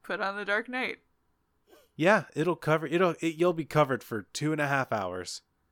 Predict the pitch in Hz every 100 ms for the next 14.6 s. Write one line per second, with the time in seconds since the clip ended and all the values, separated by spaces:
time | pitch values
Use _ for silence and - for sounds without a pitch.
0 | _ _ 349 320 - _ _ - - _
1 | _ - - - _ _ - - _ -
2 | _ - - 147 156 139 131 - 131 117
3 | - 104 - - - - 180 - - -
4 | - 147 - 127 _ _ - - - 208
5 | - - _ _ _ _ _ _ - 233
6 | 254 262 247 285 320 302 277 - 233 -
7 | 214 208 226 233 202 214 226 - 190 190
8 | 196 220 214 208 202 190 196 202 190 220
9 | 180 185 208 202 190 185 214 220 233 254
10 | 285 302 - 208 196 _ - 196 - 131
11 | - - 240 214 - 175 180 220 226 _
12 | _ _ _ _ _ - - 208 220 -
13 | 202 233 226 - - 196 208 226 - 233
14 | - 208 196 190 190 185